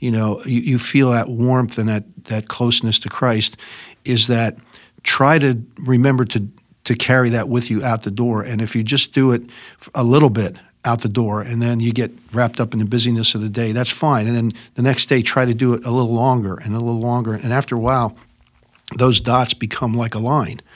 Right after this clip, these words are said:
You know, you do it here, you do it here, you do it there. But it sounds like the same thing, the same ideas as after you, if you can get one moment, then you, maybe you can get two in a day, and maybe you can get three. And at some point, it becomes your day, you know, at some point, maybe after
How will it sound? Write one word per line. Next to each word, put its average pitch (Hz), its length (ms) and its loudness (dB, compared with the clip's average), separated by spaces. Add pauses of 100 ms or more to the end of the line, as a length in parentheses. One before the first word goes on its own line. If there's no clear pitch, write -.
(380)
You 117 120 -2
know, 113 60 0
you 110 160 0
do 123 160 2
it - 80 0
here, 123 220 0
you 113 160 -2
do 120 160 0
it 107 80 -4
here, 123 200 -2
you 110 100 -2
do 110 160 -2
it 104 100 -8
there. 123 260 -2 (440)
But 120 80 -2
it 120 60 0
sounds 143 320 4
like 120 180 0
the 110 80 -2
same 127 300 2
thing, 123 380 0 (220)
the - 60 -8
same 131 260 2
ideas 117 480 0
as 110 140 -2
after 123 300 -2
you, 123 240 0 (360)
if 113 140 -2
you 156 80 6
can 151 160 6
get 139 220 4
one 151 220 6
moment, 117 440 4
then 131 160 0
you, 135 160 2
maybe 127 240 0
you 127 60 2
can 127 140 2
get 117 180 -2
two 127 440 2
in 104 140 -2
a 101 60 -2
day, 95 320 -4
and 107 120 -2
maybe 127 220 2
you 123 80 4
can 120 160 -2
get 113 180 -4
three. 131 360 0
And 98 100 -2
at 95 80 -4
some 143 240 0
point, 117 360 -2 (520)
it 123 140 0
becomes 127 380 2
your 117 100 4
day, 110 440 0 (140)
you 117 100 -4
know, 110 300 -4
at 120 80 -6
some 131 240 0
point, 117 260 -2
maybe 120 300 0
after 117 300 -2